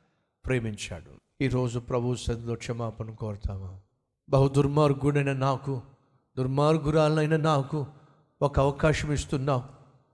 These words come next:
బాగుపడ్డానికి. ఈ హెచ్చరికను మనస్ఫూర్తిగా స్వీకరిస్తున్నానయ్యా.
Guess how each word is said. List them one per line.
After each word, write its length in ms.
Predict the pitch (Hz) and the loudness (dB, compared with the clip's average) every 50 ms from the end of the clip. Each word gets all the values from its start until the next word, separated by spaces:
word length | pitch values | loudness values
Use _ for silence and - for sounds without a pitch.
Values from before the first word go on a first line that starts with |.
| _ _ _ _ _ _ _ - | _ _ _ _ _ _ _ 2
బాగుపడ్డానికి. 880 | - 147 135 123 120 - - 120 113 113 120 113 107 110 - - 101 95 - - - _ _ _ _ _ _ _ _ _ _ - | 4 4 4 4 2 0 -2 -2 0 0 0 0 -2 -4 -6 -8 -8 -8 -10 -12 -20 _ _ _ _ _ _ _ _ _ _ -6
ఈ 80 | 127 117 | -2 0
హెచ్చరికను 640 | 110 120 120 120 - 147 131 135 131 147 143 143 | 0 0 0 0 0 2 2 2 2 0 0 2
మనస్ఫూర్తిగా 680 | 139 143 139 139 135 - - 160 147 147 - 156 143 160 | 2 0 0 0 -2 -2 -2 -2 -2 0 0 2 2 2
స్వీకరిస్తున్నానయ్యా. 1080 | - - - - 156 147 - 156 151 143 - - 139 135 156 123 113 123 117 110 113 | 2 2 -2 -2 0 2 2 2 2 2 -2 -4 -6 -6 -6 -6 -6 -6 -8 -8 -10